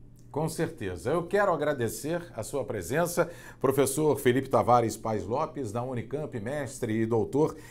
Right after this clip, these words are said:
em Psicologia Social, pós-doutorado também pela Unicamp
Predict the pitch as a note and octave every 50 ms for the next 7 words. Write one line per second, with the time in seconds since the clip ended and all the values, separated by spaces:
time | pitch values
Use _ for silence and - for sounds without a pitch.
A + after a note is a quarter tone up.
0 | - - A#2+ B2+ B2 - - C#3 C3 - C#3 C3 A2+ G2+ - - C3+ C3 A#2 -
1 | B2 A2+ - - G#2 G#2+ B2 D3 D3+ D3 C3+ A#2+ - C3+ D#3 D#3+ C#3+ A2+ A2 C#3
2 | B2 - B2 A2 G2 A#2+ C3+ C#3+ C3+ A#2+ A2+ A2 - A2+ G#2 G#2 C3 C#3 C3 -
3 | C#3+ B2+ A2+ A2 A2 G#2 G2+ A#2+ C#3+ D3+ C3 - - - C#3+ E3+ F3+ F3+ -